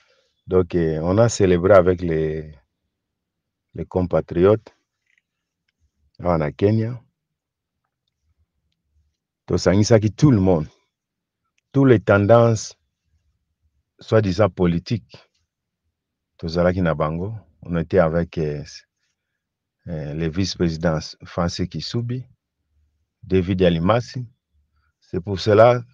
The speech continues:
on a décidé que ezala union sacrée. C'est parce que tozalaki na posa tout le monde. Tumeye kolanda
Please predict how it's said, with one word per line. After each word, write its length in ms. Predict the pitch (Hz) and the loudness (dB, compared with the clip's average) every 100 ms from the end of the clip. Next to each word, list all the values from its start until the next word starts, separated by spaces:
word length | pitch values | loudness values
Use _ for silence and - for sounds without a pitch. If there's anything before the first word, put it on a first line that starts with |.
| _ _ _ _ _ _ _ | _ _ _ _ _ _ _
on 140 | 101 110 | 2 4
a 100 | 117 | 6
décidé 480 | 104 95 - 110 | 2 -2 0 0
que 300 | 110 95 92 - _ _ _ _ _ _ _ _ _ _ _ - | 2 2 0 -4 _ _ _ _ _ _ _ _ _ _ _ 0
ezala 400 | 120 101 92 90 | 2 4 4 4
union 320 | 92 98 110 | 2 2 2
sacrée. 460 | 95 82 85 87 82 | 0 -6 -6 -8 -8
C'est 160 | - | -2
parce 180 | 104 110 | 0 0
que 100 | 110 | -2
tozalaki 340 | 95 90 95 | -2 0 2
na 100 | 113 | 2
posa 340 | 90 107 98 107 | -2 -6 -2 -2
tout 220 | - 143 | -2 -4
le 60 | 107 | -2
monde. 280 | 92 78 - _ _ _ _ _ _ _ _ _ _ _ _ _ _ _ _ _ _ _ _ _ _ _ _ _ _ _ _ _ _ - | -2 -4 -8 _ _ _ _ _ _ _ _ _ _ _ _ _ _ _ _ _ _ _ _ _ _ _ _ _ _ _ _ _ _ -8
Tumeye 320 | 85 98 113 | 0 4 4
kolanda 680 | 101 98 92 90 87 85 | 6 6 6 6 2 2